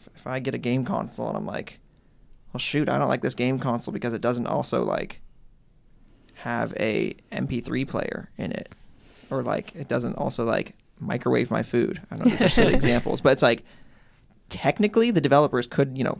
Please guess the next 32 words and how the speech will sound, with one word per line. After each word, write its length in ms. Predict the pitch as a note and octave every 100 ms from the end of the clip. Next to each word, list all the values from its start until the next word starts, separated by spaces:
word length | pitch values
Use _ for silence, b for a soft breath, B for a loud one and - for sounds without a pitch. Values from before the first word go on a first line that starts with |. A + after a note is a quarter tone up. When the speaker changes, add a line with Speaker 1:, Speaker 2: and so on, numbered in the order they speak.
| -
Speaker 1:
call 240 | - D#3
a 40 | B2
recall. 400 | B2+ B2+ - -
The 100 | B2
creators 340 | - D3+ C#3
could 120 | - F#3
get 100 | -
a 40 |
recall, 420 | B2+ B2+ - G2+
get 180 | A#2+ -
my 140 | B2 A#2
console 420 | - A2+ A#2 A2+
back, 260 | G#2 A2+
and 80 | G#2+
then 80 | A#2+
make 160 | A#2 A#2+
every 200 | A#2 A2+
console 540 | - - - - - b b b b b -
do 180 | B2 A#2+
that 240 | A#2 A2 -
thing 360 | A#2+ A#2 C#3 -
and 140 | C#3+ A#2+
then 120 | A2+
send 220 | - B2
it, 160 | - - _ _ - _ _ _ -
send 320 | - A#2+ A#2+
it 100 | F#2+
back. 260 | A2 C#3
But 100 | -
that's, 140 | D#3 F#3
like, 120 | G#3
a, 180 | C3+